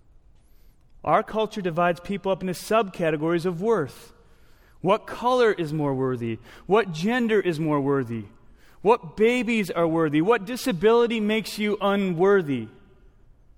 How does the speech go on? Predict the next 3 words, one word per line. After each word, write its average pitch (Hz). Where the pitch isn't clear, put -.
It 135
plays 165
God 131